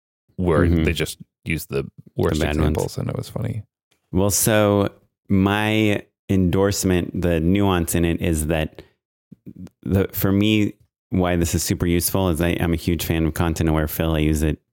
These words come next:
Speaker 1: Mm-hmm.
Speaker 2: probably five days a week, <laughs> uh, and that's a feature in Photoshop, also After Effects, but mainly in Photoshop,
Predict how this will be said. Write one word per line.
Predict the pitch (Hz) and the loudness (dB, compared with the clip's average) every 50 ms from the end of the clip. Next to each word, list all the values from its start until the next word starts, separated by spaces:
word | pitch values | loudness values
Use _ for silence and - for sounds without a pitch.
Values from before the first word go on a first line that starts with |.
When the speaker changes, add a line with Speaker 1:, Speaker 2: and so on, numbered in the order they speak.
| _ - | _ -6
Speaker 1:
Mm-hmm. | - - 95 80 80 82 | -2 -2 -2 0 0 0
Speaker 2:
probably | 80 80 82 82 82 78 78 80 78 76 73 73 - - _ _ _ _ _ - | 0 0 0 0 0 0 0 0 0 0 0 -2 -4 -8 _ _ _ _ _ -18
five | - - - - 82 80 78 78 76 71 71 | -16 -12 -6 -4 -4 -2 -2 -2 -2 -4 -2
days | 67 80 78 80 73 | -2 -2 0 0 0
a | 82 78 | 2 2
week, | 78 82 85 80 - - - - | 2 2 0 -2 -4 -10 -14 -8
<laughs> | - - - - - - | -6 -6 -6 -6 -6 -4
uh, | 85 80 80 - | -2 -2 -2 -2
and | - 80 80 | 0 0 0
that's | 78 78 - - | -2 -2 -4 -6
a | 78 | -6
feature | - - 82 78 - 85 78 76 76 - - - - - - _ - | -4 -4 -4 -2 -2 -2 -2 -2 -4 -6 -8 -16 -20 -20 -18 _ -4
in | - 98 92 | -4 -2 0
Photoshop, | - 139 127 123 117 - 123 110 107 95 | 2 2 2 2 2 2 2 2 2 0
also | - 101 95 - 95 87 | 0 -2 -2 0 -2 -2
After | 87 87 - 85 | -2 -2 -4 -4
Effects, | - - 82 80 - - | -4 -4 -4 -4 -4 -4
but | 78 78 | -4 -2
mainly | 87 85 82 82 82 80 | 0 0 2 2 2 2
in | 78 76 | 0 0
Photoshop, | - - 87 82 80 - - 82 78 76 - | -2 -2 0 0 0 -2 -2 -2 -2 -4 -6